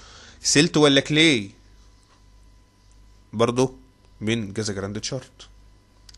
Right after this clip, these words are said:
طيب خلصنا دي. هات يا سيدي العيله التالته اللي هي اللي متدشمله بقى، اللي هي ان المنخل ميتين ده اصلا اكبر من كام؟ اكبر من اتناشر في المية. كده انت الناعم بقى عندك ايه بقى؟ لا بقى واضح كده بقى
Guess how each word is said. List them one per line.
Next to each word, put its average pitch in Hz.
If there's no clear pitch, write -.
طيب 101
خلصنا 107
دي. 110
هات 110
يا 113
سيدي 117
العيله 107
التالته 110
اللي 98
هي 110
اللي 104
متدشمله 98
بقى، -
اللي 107
هي 117
ان 120
المنخل 117
ميتين 117
ده 117
اصلا 117
اكبر 117
من 104
كام؟ 107
اكبر 123
من 110
اتناشر 110
في -
المية. 87
كده 139
انت 120
الناعم 117
بقى 107
عندك 117
ايه 123
بقى؟ 120
لا 113
بقى 113
واضح 120
كده 98
بقى 95